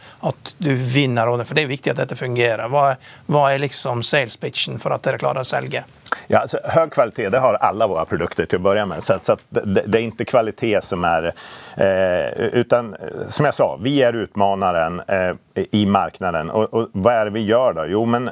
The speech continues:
Speaker 2: från datacentervärlden, från, eh, em, eh, ja, även mobilvärlden så har man börjat prata om öppna standarder, öppna A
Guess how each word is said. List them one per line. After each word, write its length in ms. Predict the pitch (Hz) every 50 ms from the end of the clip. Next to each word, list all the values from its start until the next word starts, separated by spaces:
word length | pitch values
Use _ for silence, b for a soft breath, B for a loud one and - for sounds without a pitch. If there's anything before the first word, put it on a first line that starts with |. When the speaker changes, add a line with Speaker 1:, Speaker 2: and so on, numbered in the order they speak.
| - -
Speaker 2:
från 600 | - - 143 143 147 147 143 131 127 117 107 101
datacentervärlden, 1000 | 127 113 101 - 113 101 - 117 107 95 - 101 101 104 98 92 95 98 98
från, 500 | - - 117 113 107 104 107 98 98 98
eh, 600 | 98 95 92 90 90 87 76 62 - - - 60
em, 160 | 62 73 78 76 - - - - - -
eh, 200 | - - 60 53 52 - - 69 67 73
ja, 140 | 101 101 98
även 220 | 107 110 92 85
mobilvärlden 800 | 95 107 101 110 135 120 101 92 95 104 113 123 117 120 117 101
så 100 | - 107
har 80 | 95 101
man 180 | 98 98 95
börjat 240 | 98 101 95 95 95 -
prata 300 | 101 90 82 - 92 87
om 300 | 90 90 90 87 85 -
öppna 380 | - 92 - - - - 87 87
standarder, 580 | - - 107 90 87 90 90 82 90 87 87 87
öppna 380 | - - 92 - - - 98 92
A 180 | 76 92 90 87